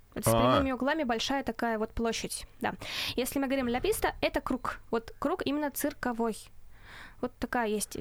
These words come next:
Speaker 1: деталь. А, а в российском цирке писта, мы называем в нашей традиции, дорожка, которая идет под углом.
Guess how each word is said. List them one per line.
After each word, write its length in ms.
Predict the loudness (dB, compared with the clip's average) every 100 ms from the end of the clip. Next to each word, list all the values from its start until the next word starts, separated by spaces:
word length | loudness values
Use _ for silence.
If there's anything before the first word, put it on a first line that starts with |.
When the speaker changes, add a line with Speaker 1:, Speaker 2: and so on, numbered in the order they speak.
| -2
Speaker 1:
деталь. 300 | 0 0 0 -4 -6 -6 -4 2
А, 240 | 2 2 2
а 240 | 2 2 2
в 240 | 2 2
российском 600 | 2 0 2 2 2 0
цирке 420 | 2 0 0 -2
писта, 560 | -2 0 2 0 0 2
мы 80 | 2
называем 420 | 0 0 0 0
в 40 |
нашей 180 | 0 0
традиции, 400 | -2 0 0 -2 -2 -10 -2
дорожка, 480 | 0 2 0 0 0
которая 340 | 0 0 -2
идет 80 | -2
под 160 | -2 0
углом. 320 | 0 0